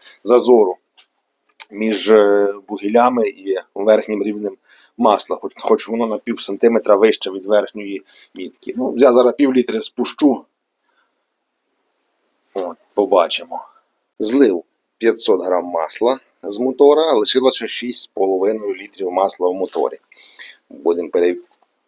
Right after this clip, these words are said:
подив-, подивимося, який буде рівень на щупі. От воно вже темне, це те, що просто, скажімо так, проми-, промився мотор, не знаю, як буде видно.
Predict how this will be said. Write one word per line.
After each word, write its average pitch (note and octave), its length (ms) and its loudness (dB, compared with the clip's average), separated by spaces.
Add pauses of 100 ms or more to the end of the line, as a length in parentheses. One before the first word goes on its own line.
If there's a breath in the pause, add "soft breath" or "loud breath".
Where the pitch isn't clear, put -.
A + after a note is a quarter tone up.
(140)
подив-, A#2+ 280 2
подивимося, B2 400 6
який A#2+ 200 -6
буде A2+ 180 0
рівень A2 260 -2
на A2 100 -2
щупі. - 440 -10 (720 loud breath)
От A2+ 220 2
воно B2+ 240 2
вже A2 300 2 (1120)
темне, G#2+ 400 2
це G#2+ 280 -2 (2250 soft breath)
те, B2+ 140 4
що A#2+ 160 0
просто, B2 240 2
скажімо A2+ 340 0
так, G2+ 180 0
проми-, B2+ 340 2
промився C3 640 0
мотор, A#2+ 320 -2
не G2+ 100 -8
знаю, F#2+ 320 -6
як F#2+ 180 -6
буде G#2 200 -2
видно. C3 420 0